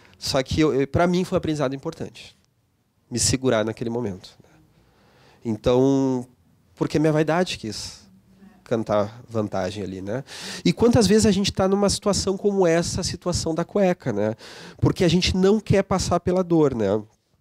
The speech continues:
Então, nós vamos ver que em termos espirituais, nós somos como um violino em vias de afinação.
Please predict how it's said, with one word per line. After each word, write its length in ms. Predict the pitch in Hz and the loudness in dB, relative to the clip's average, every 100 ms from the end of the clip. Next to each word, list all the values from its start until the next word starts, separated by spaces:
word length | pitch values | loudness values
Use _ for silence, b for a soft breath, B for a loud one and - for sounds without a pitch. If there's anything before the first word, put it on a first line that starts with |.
| _ _ _ - - | _ _ _ -12 -4
Então, 720 | 143 - 151 165 202 143 110 - _ - B B B B - | -4 0 4 4 4 0 -6 -14 _ -20 B B B B -2
nós 220 | 160 170 | 0 4
vamos 400 | 165 220 214 143 | 4 4 2 0
ver 340 | 127 143 190 | 2 4 4
que 160 | 185 190 | 0 -6
em 40 | |
termos 520 | 170 - 220 240 208 160 | -6 2 2 4 0 -2
espirituais, 1500 | 151 - - - 143 139 120 101 107 143 147 104 - - - _ _ _ _ _ _ _ _ _ _ _ _ _ _ _ _ _ _ _ _ _ _ _ _ _ _ _ _ _ | -4 -6 -6 -2 -2 -2 0 0 2 0 -2 -4 -12 -16 -20 _ _ _ _ _ _ _ _ _ _ _ _ _ _ _ _ _ _ _ _ _ _ _ _ _ _ _ _ _
nós 220 | - 165 165 | -2 0 2
somos 440 | - 190 196 - | 2 2 0 -2
como 300 | - 190 202 | 2 4 4
um 80 | 190 | 2
violino 1040 | 151 165 185 170 160 175 202 202 202 202 - _ _ _ _ | 2 4 6 4 2 2 2 0 -2 -4 -12 _ _ _ _
em 200 | 165 175 | 0 2
vias 540 | 151 131 160 170 156 143 | 2 0 2 2 2 0
de 140 | 156 | 0
afinação. 800 | 143 - 156 147 143 - 107 107 | 0 0 -4 -6 -6 -6 -8 -8